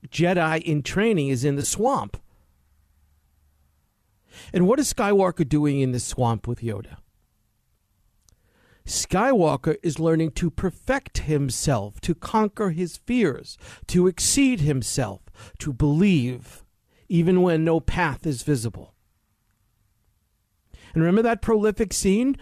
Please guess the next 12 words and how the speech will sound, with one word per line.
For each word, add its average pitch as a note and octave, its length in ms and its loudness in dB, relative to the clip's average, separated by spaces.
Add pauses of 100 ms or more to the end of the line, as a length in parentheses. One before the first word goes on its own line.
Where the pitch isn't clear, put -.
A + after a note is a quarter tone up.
(240)
when D#3 180 4
Yoda F3+ 220 2
asks F#3+ 440 0
him F#3+ 120 0
to F3 120 -2
lift D3+ 360 -2
the D#3 80 -2
spaceship F#3+ 680 0
out D3+ 160 0
of C#3 60 -4
the C3+ 100 -8
swamp? D#3 560 -2